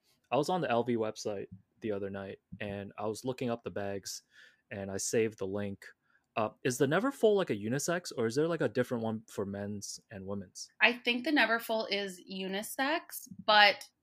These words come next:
Speaker 2: um, I think you actually, there might be a unisex version because you know how Louis Vuitton is the black L V, like, pattern? That one's not available in the Neverfull. And the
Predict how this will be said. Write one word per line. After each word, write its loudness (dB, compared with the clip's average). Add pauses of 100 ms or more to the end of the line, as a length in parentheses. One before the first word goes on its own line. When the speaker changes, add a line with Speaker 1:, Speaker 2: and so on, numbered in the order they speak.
(140)
Speaker 2:
um, 0 (160)
I 4
think -6
you -6 (520)
actually, -2 (240)
there 2
might 2
be 2
a 4
unisex -4
version 0
because -2
you -2
know 2
how 0 (360)
Louis -2
Vuitton -4
is -6
the -4
black 2 (320)
L 0
V, -4 (100)
like, -6 (260)
pattern? 2 (260)
That 8
one's 4
not 4
available 2
in -2
the -2
Neverfull. -4
And -2
the 2